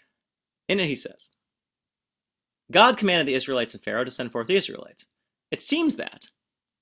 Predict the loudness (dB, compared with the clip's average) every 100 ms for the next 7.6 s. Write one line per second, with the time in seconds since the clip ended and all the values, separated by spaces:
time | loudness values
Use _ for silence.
0 | _ _ _ _ _ _ _ _ _ 0
1 | 4 4 2 2 2 4 2 0 0 -2
2 | -2 -2 -4 -2 -4 -4 -12 -20 _ _
3 | _ _ -4 -2 -2 -6 -8 -10 -14 -16
4 | -18 -20 -20 _ _ _ _ 0 2 0
5 | 0 0 -4 0 2 4 2 0 0 0
6 | 0 0 0 -2 -4 -4 -6 -4 -4 -2
7 | -4 -6 -8 -8 -8